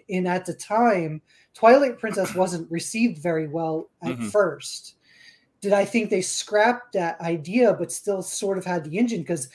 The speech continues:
Speaker 1: you play Twilight Pr-, or you play Twilight Princess and then you play Skyward Sword, you see so many things that carried between the two
Speaker 2: Mm-hmm.
Speaker 1: games that you can tell it was supposedly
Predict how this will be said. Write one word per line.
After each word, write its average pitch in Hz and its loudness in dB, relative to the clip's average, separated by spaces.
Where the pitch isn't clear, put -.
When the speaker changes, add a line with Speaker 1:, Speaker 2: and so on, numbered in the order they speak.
Speaker 1:
you 185 -4
play 285 8
Twilight 214 2
Pr-, 185 -6
or 170 -2
you 175 -6
play 226 4
Twilight 214 2
Princess 190 -8
and 180 -4
then 175 -2
you 180 -2
play 180 0
Skyward 170 -4
Sword, 175 -2
you 202 -2
see 277 0
so 196 0
many 226 2
things 185 -6
that 175 -6
carried 180 -2
between 165 -8
the 190 -6
two 185 -8
Speaker 2:
Mm-hmm. 156 -6
Speaker 1:
games 220 -10
that 190 2
you 196 -4
can 269 2
tell 208 2
it 170 0
was 170 -2
supposedly 180 -2